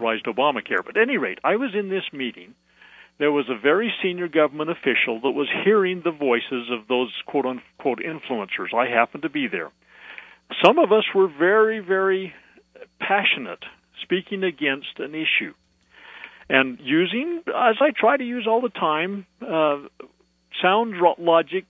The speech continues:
using the founding principles and those words of the founding fathers.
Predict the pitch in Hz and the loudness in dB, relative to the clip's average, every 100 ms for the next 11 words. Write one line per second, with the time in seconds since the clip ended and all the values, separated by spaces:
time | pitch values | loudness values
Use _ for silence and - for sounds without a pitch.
0 | - 226 160 196 156 190 175 175 - 160 | -14 -12 -6 -6 -4 -6 -4 -4 -2 -2
1 | 170 170 165 - 147 - 147 151 139 156 | -2 -6 -8 -8 -8 -6 -2 -2 -2 -10
2 | 143 151 151 131 - 143 143 135 131 - | -2 0 0 -4 -6 -2 -2 -2 -6 -4
3 | 131 131 127 214 285 165 95 | -4 -4 -4 0 0 0 -4